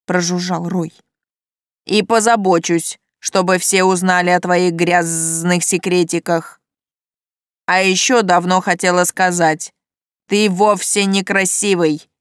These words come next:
ты уродливый, легковерный дурень, которого я всё это время заставляла поступать так, как я хочу». «Что?»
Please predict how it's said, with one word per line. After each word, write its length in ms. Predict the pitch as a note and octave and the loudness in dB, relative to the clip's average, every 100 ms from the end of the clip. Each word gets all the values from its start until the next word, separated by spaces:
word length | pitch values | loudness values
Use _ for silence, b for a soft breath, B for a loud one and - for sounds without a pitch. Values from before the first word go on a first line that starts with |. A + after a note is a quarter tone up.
| _ _ _ | _ _ _
ты 220 | F#3 F#3 - | 2 2 2
уродливый, 720 | G#3 G3+ G3+ F#3+ G3 F#3+ F#3+ | 0 4 2 2 0 0 2
легковерный 760 | F#3+ F#3 F#3 F#3 F#3+ F#3+ G3 | 2 0 -2 0 2 2 0
дурень, 580 | F#3 F3+ F#3 F3 E3 E3 _ _ - | 0 2 4 4 0 -6 _ _ -4
которого 460 | F#3+ G3 F#3+ F3+ | -2 0 2 2
я 200 | F3+ F3+ | 2 0
всё 220 | F3+ - F#3 | 0 0 0
это 280 | F3+ F3 | 0 0
время 380 | F3 F3+ F3 F3 | 0 0 0 0
заставляла 1300 | E3+ E3+ E3+ E3+ E3+ F3 F3 - F#3 F3+ F#3 F3+ F3+ | 0 -2 -4 -6 -4 0 0 0 0 0 2 2 2
поступать 580 | F3 F3+ - F3+ F3+ E3+ - | 0 -4 -4 -2 0 -2 0
так, 360 | F3 F3 - _ _ _ | 0 0 -2 _ _ _
как 200 | - F3+ | -4 -2
я 280 | F#3 F3+ E3+ | -2 0 0
хочу». 500 | - D#3+ - D#3+ C3 G3+ _ _ _ _ _ _ _ _ _ _ | -2 -8 -6 -6 -8 -10 _ _ _ _ _ _ _ _ _ _
«Что?» 1080 | - - - - - G3+ G#3 G#3+ A#3+ C4 C#4+ | -10 -6 -6 -6 0 4 6 6 6 4 2